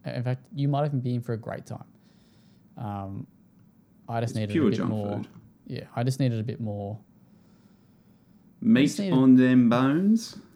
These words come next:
Speaker 1: Well, I just needed something. I needed just something to happen, like,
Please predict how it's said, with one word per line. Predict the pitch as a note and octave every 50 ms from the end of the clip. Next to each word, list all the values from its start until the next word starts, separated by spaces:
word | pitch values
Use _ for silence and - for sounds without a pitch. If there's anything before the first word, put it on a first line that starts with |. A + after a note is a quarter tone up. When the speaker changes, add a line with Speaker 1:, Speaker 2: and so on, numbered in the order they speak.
| - - -
Speaker 1:
Well, | - G3
I |
just | G#3 A3 -
needed | B3+ A#3 F#3 D3
something. | - - D#3+ D3+ D3+ C#3 B2+ - -
I | C3+ C#3+
needed | E3+ G3+ G#3 G#3+
just | F#3+ E3+ - - -
something | - D3+ - D3+ C3+ B2+ _ _ _ _ _
to | - B2
happen, | - - A#2+ A#2+ - - G#2 G#2+
like, | G2+ G2 G2+